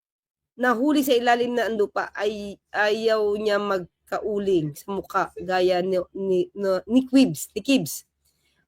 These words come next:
O Lins de la Cruz, subukan mo umaten ba to paglabas mo dampot? Yun nga. Yun nga ang sasabihin ko sana, mga kakliri.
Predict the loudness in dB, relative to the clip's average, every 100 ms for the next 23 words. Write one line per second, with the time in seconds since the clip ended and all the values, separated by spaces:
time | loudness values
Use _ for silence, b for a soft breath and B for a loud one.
0 | _ 6 6 6 8 8 8 2 -2 2
1 | 2 2 0 0 -2 0 0 4 4 4
2 | 4 4 2 0 0 -2 0 -2 -2 0
3 | 0 0 0 0 -2 -4 -4 -4 -4 -10
4 | _ _ _ _ _ _ _ _ _ _
5 | _ 2 4 6 6 4 2 2 2 2
6 | 4 4 4 2 2 2 4 6 8 6
7 | 4 0 0 4 6 6 2